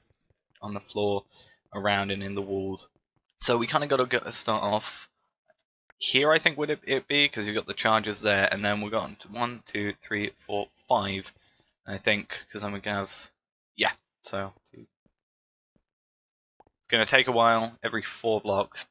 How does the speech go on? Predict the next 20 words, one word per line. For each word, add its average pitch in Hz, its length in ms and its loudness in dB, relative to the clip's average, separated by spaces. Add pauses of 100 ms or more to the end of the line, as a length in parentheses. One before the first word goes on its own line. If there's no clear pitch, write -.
(100)
but - 560 0 (400)
it - 200 -10
is 104 240 -2
going 98 260 -6
to - 40 -20
be 101 120 -6
worth 156 320 0
it 151 100 -6
for 147 220 4
us. - 340 0
Uh, 98 240 -4
hopefully 113 320 -10
<laughs> - 60 -4
I 123 40 2
don't 110 200 -4
get - 120 -10
these 101 180 -12
wrong, 101 280 -6 (500)
um, 95 460 -4 (140)
but - 500 -4